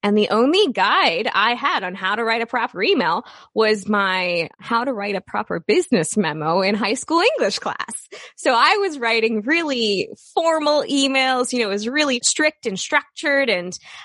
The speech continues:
uh, you know, I sent off these emails and I met this person and they hired me on the spot, right? Because they liked my idea for an article. And they said, "You know what? I'm so glad I met you in person." Because when I was getting your emails,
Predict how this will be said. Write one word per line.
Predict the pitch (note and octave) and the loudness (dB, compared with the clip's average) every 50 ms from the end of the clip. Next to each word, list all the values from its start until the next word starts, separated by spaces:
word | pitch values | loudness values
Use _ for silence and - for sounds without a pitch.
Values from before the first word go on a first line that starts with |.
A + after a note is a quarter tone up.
| - - | -4 -2
uh, | G3 F3+ F3 F3 - - | 0 2 2 2 2 0
you | G#3+ G#3+ | -2 -2
know, | G#3 F#3+ | -2 0
I | F3+ F3+ | -2 -2
sent | F#3+ - - C#4 C4 B3+ | -2 -2 -2 -2 0 0
off | B3+ B3 B3+ | -2 -2 -2
these | - A#3+ A3+ A#3 | -4 -6 -4 -2
emails | A3+ A3 A3+ G#3+ G#3+ G#3 G#3+ - - _ _ - - - _ - | 0 0 2 2 0 -2 -4 -6 -12 _ _ -20 -20 -14 _ -4
and | G3 G#3 | -2 0
I | A3 | 2
met | A#3 C4 D4+ E4+ | 2 2 0 0
this | - F#4 - | -4 -8 -10
person | - - B3 A3 G#3+ - - G#3+ G#3 C4 C#4+ - _ _ _ - - - _ _ - | -6 -4 -4 -4 -2 -2 0 0 0 0 -2 -4 _ _ _ -20 -20 -20 _ _ -4
and | G#3 G#3 G3+ G3 G3 G3 G3+ F#3+ | -2 -2 -2 -2 -2 -4 -4 -2
they | G#3+ G#3+ | 0 0
hired | A3 B3 B3 C4+ B3+ A3 | 2 4 4 4 2 2
me | - - - - _ - | -2 -6 -14 -12 _ -4
on | G#3+ A3 | -2 -2
the | A3+ | -2
spot, | A3 - E3 - - - - | -2 -2 -2 -2 -2 -2 -2
right? | F3 F3+ - - - - - G3 | -2 -2 -2 -2 -6 -12 -6 -4
Because | G3+ F#3+ - G3 | -2 0 0 0
they | - F#3+ F#3+ | 2 2 2
liked | F#3 F#3+ G3 - - | 2 0 -2 -2 -2
my | G#3+ F#3+ F#3 F3 | -2 0 0 0
idea | E3+ E3+ - F3+ D3+ C#3 | -2 -2 0 -2 -2 -2
for | - - E3 | -2 -2 -2
an | D3+ | -2
article. | B2+ C3 C#3+ C3+ D3+ - - D3+ - F3+ F#3 - | -2 -2 -2 -4 -4 -4 -2 -4 -2 -4 -4 -4
And | - F#3+ G3 | -2 -2 -2
they | G3 | -2
said, | G3+ - - G#3 G#3 | -2 -2 -4 -4 -2
"You | G3+ | -2
know | G3+ G#3 A3 | 0 0 0
what? | A3+ A#3+ B3+ B3 - | 2 0 0 0 -2
I'm | A3+ | -2
so | G#3 - - C4+ F4 | -4 -2 2 2 2
glad | G4 - G4 F4+ F4 | 4 4 4 4 4
I | E4+ | 4
met | D4+ C4+ B3+ A#3+ | 4 2 2 2
you | - A#3 | 4 4
in | A3+ A#3 | 4 4
person." | A#3 - F4 A#4+ - - - - - - _ _ _ - - - - - - | 4 2 0 0 0 -2 -6 -8 -10 -12 _ _ _ -20 -20 -20 -6 -2 -2
Because | B3 - C#4 C4 A#3+ | 0 2 2 2 2
when | B3 A#3+ A#3+ | 2 2 2
I | A#3 A#3 | 0 -2
was | A3+ A#3 - | -2 -4 -4
getting | - B3 B3+ C#4+ F#4 G4 F4+ | -6 -4 -2 2 2 2 2
your | E4+ D4+ - | 2 2 2
emails, | - B3 C#4 C#4+ C4+ - D3+ - - - - | 2 2 2 2 2 0 -2 -4 -6 -8 -10